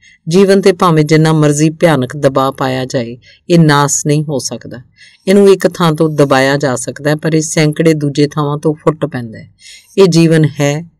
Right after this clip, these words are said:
ਤੇ ਮੌਤ 'ਤੇ ਸਦਾ ਭਾਰੂ ਰਹਿੰਦਾ ਹੈ। ਕੀ ਇਹ ਕੌੜਾ ਲੱਗਣਾ ਚਾਹੀਦਾ ਹੈ? ਤੇ ਅਸੀਂ ਕੋਠੜੀਆਂ ਵਿੱਚ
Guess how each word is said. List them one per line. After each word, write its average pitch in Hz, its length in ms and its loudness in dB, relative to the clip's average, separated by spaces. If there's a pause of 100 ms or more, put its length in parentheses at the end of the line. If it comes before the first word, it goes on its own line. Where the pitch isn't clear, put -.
(140)
ਤੇ 165 80 0
ਮੌਤ 147 340 0
'ਤੇ - 240 -2
ਸਦਾ 143 320 -2
ਭਾਰੂ 139 380 -2
ਰਹਿੰਦਾ 131 240 -6
ਹੈ। 131 80 -6
ਕੀ 151 220 -2
ਇਹ 143 140 0
ਕੌੜਾ 135 260 -2
ਲੱਗਣਾ 135 320 -6
ਚਾਹੀਦਾ 143 420 -6
ਹੈ? 160 60 -12 (840)
ਤੇ 220 100 6
ਅਸੀਂ 226 200 4
ਕੋਠੜੀਆਂ 170 560 2
ਵਿੱਚ 151 360 0